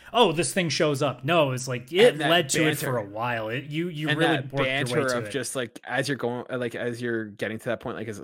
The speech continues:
Speaker 2: great. Uh, one character that we didn't talk about,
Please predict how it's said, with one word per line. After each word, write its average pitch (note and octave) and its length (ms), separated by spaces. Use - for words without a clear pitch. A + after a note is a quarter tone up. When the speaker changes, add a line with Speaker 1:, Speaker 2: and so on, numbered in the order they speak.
Speaker 2:
great. A2 320
Uh, C#3 140
one F#3 260
character A3+ 260
that G3 80
we D#3+ 80
didn't D#3+ 120
talk C3+ 180
about, B2 240